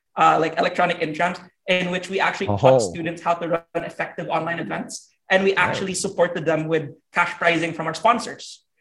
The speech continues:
Speaker 1: So that actually led to a new business model for us as well, in which we actually served as the middle ground for brands to connect with schools. Because especially in this pandemic, it was really hard for, for brands to do in-person activations in schools. They couldn't do those school tours anymore. So what better
Speaker 2: Yeah.
Speaker 1: way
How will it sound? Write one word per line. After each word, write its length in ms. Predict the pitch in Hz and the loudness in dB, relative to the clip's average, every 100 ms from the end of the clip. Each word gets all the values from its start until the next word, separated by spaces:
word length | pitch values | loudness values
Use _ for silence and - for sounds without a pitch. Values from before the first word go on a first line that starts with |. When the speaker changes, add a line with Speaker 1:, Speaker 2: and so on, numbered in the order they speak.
| _ | _
Speaker 1:
So 220 | - - | -8 0
that 160 | 226 226 | 4 4
actually 300 | 214 - 285 | 2 0 -2
led 280 | 220 185 - | 2 2 4
to 80 | 196 | 0
a 20 | |
new 180 | 180 180 | -2 -2
business 420 | 143 165 - 202 | 0 -2 -2 -4
model 300 | 185 175 170 | 0 2 2
for 240 | 170 170 - | -2 -2 -2
us 220 | 190 - | -4 -4
as 160 | 196 | -2
well, 400 | 190 185 247 - _ _ | 2 2 2 -4 _ _
in 140 | 196 190 | 2 2
which 160 | 196 | 2
we 100 | 208 | 0
actually 340 | 180 175 240 226 | -2 -2 -6 -6
served 240 | 202 185 | -4 -4
as 120 | 190 | -4
the 80 | 185 | -4
middle 320 | 160 165 175 | -4 -4 -4
ground 400 | - 156 165 165 - - | -4 -2 -2 -4 -6 -2
for 100 | 180 | 0
brands 600 | 131 165 175 185 - _ | 2 2 2 -2 -10 _
to 60 | 196 | -6
connect 320 | 175 170 160 | -2 -4 -4
with 100 | 156 | -10
schools. 400 | - 185 165 - | -6 -6 -6 -6
Because 180 | 165 190 | -8 -8
especially 440 | - 202 202 226 | -6 -4 -2 -4
in 60 | 214 | -4
this 120 | 196 | -6
pandemic, 580 | 175 151 165 185 - - _ 202 | -6 -6 -4 -2 -4 -8 _ 2
it 40 | |
was 160 | 190 175 | 4 4
really 220 | 208 202 | 2 2
hard 360 | 175 170 156 | 2 2 2
for, 500 | - 160 160 156 - _ _ - - | -2 0 2 0 -4 _ _ -20 -4
for 120 | 190 | -2
brands 320 | 156 240 247 | 2 2 2
to 80 | 202 | -2
do 120 | 160 | -6
in-person 460 | 165 180 175 180 - | -4 -6 -6 -6 -6
activations 500 | 180 170 196 - 180 | -6 -2 -2 -2 -6
in 80 | 170 | -10
schools. 220 | 170 165 | -8 -8
They 80 | 175 | -4
couldn't 260 | 196 196 | -4 -4
do 80 | 185 | -4
those 180 | 175 175 | -4 -6
school 200 | - 170 | -6 -8
tours 180 | 240 226 | -6 -6
anymore. 420 | 170 160 156 - _ _ - | -6 -8 -10 -14 _ _ -2
So 140 | 214 | 2
what 240 | 208 220 | 2 2
better 200 | 185 208 | 2 4
Speaker 2:
Yeah. 80 | 190 | 4
Speaker 1:
way 420 | 202 196 202 - | 4 2 0 -4